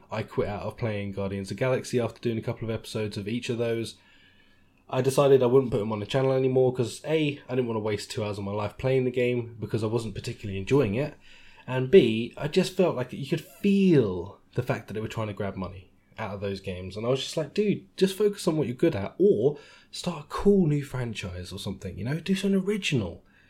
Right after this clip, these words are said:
You know, when they did The Wolf Among Us, holy shit, dude. Oh my God, that game was fucking fantastic. Great character designs.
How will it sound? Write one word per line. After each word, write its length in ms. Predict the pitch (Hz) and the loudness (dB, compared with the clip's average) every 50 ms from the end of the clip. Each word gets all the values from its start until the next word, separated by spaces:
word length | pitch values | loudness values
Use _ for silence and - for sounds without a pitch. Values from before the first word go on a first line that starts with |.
| _ _ _ _ _ _ _ _ | _ _ _ _ _ _ _ _
You 180 | - 180 190 196 | 4 4 4 6
know, 40 | |
when 140 | 190 196 208 | 6 4 2
they 80 | 220 214 | 2 2
did 160 | 202 208 196 | 0 0 0
The 80 | 202 175 | 0 0
Wolf 240 | 165 180 180 - | 0 0 -2 0
Among 320 | - 151 170 196 208 160 110 | 0 0 2 2 2 2 0
Us, 200 | 98 - - - | -2 -6 -10 -12
holy 580 | - - 202 208 208 196 175 131 101 - - - | -8 -4 -2 0 2 2 2 0 0 -6 -12 -12
shit, 440 | - - - - 170 165 151 - - | -12 -10 -10 -8 -10 -10 -12 -14 -12
dude. 360 | 131 143 156 160 160 156 - | -10 -8 -8 -8 -8 -10 -10
Oh 240 | - 180 202 233 214 | -6 -4 -2 0 0
my 140 | - - - | -2 -2 -8
God, 140 | - - - | -16 -14 -12
that 160 | - 143 - | -12 0 4
game 200 | 220 233 233 185 | 4 6 6 6
was 140 | 127 - - | 4 2 0
fucking 400 | - - 131 127 - - 104 98 | 0 0 0 0 0 -6 -12 -10
fantastic. 1080 | - 95 95 101 - - - - - 190 190 - - - - - 80 - - - _ _ | -8 -8 -10 -8 -10 -12 -10 -8 -6 -6 -6 -6 -8 -8 -6 -8 -10 -10 -12 -20 _ _
Great 420 | - 151 165 196 208 196 190 196 | -10 -2 2 6 6 6 6 4
character 460 | - - 175 160 151 135 101 - - 101 | -2 -8 -6 -4 -4 -4 -6 -6 -10 -10
designs. 560 | 101 98 92 95 90 87 87 87 90 - | -10 -8 -8 -8 -8 -8 -10 -10 -12 -12